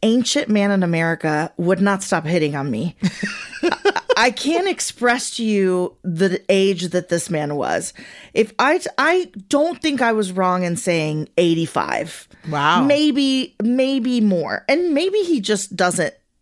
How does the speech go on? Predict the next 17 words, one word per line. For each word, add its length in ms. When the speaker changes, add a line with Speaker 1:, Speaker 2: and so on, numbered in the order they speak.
Speaker 1:
look 260
that 260
great 280
anymore. 600
For 240
many 360
reasons, 380
people's 300
lives 240
can 160
be 120
hard 280
and 160
it 80
can 320
age 300
them. 280